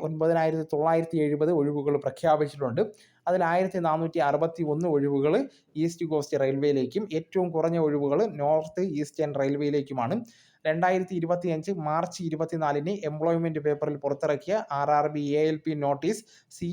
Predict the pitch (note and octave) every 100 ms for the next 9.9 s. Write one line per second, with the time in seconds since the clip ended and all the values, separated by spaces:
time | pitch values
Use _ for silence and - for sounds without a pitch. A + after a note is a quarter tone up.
0 | F#3+ F#3+ F3+ D#3 F3 - _ _ C3+ E3
1 | A#3 - _ _ D3 D#3+ D#3+ D#3 E3+ C4
2 | - _ _ _ _ _ _ _ _ C#3+
3 | D3+ D#3+ E3 E3 D3+ D#3 D#3+ E3 D3 D3
4 | C#3+ A3+ A3+ D3 C#3+ D#3 D3 - B3 D4+
5 | - - _ _ _ _ D3+ E3+ E3+ D#3
6 | D#3 D3+ D3+ D3+ D3 D3+ D#3+ D3+ D3+ D3
7 | C#3+ C3+ D3+ F3 B3 B3 _ _ _ D#3
8 | D#3+ D#3+ E3+ D#3 D3 C#3+ D3 D#3 D3+ C#3+
9 | C#3 C#3 C3+ - D3 C3+ C3+ C3+